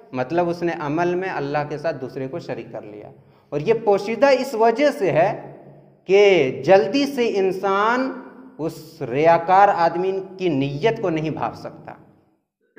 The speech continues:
जल्दी से इंसान ये नहीं समझ सकता कि ये अल्लाह की रज़ा के लिए इबादत को अंजाम दे रहा है या लोगों को दिखलाने के लिए,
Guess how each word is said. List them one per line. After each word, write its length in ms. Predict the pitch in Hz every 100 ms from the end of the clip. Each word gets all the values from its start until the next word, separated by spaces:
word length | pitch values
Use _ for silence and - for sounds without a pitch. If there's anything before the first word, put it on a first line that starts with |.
| - - - - - - - _ 131
जल्दी 360 | 180 196 277
से 180 | 277 254
इंसान 380 | 214 202 240 254
ये 120 | 240 226
नहीं 240 | 208 254
समझ 300 | 254 214 214
सकता 340 | - 202 214 220
कि 120 | 220
ये 240 | 196 202 214 214 - - -
अल्लाह 440 | 131 135 156 208 214 - -
की 140 | 214
रज़ा 360 | 160 135 131 202
के 160 | - 262
लिए 180 | 262
इबादत 360 | 262 247 226 226
को 80 | 220
अंजाम 400 | 202 180 185 180
दे 120 | 175
रहा 260 | 165 160 156
है 180 | 165 185
या 100 | 147
लोगों 300 | 135 131 156
को 120 | 165
दिखलाने 460 | 127 - 139 107 104
के 140 | 104
लिए, 220 | 104 110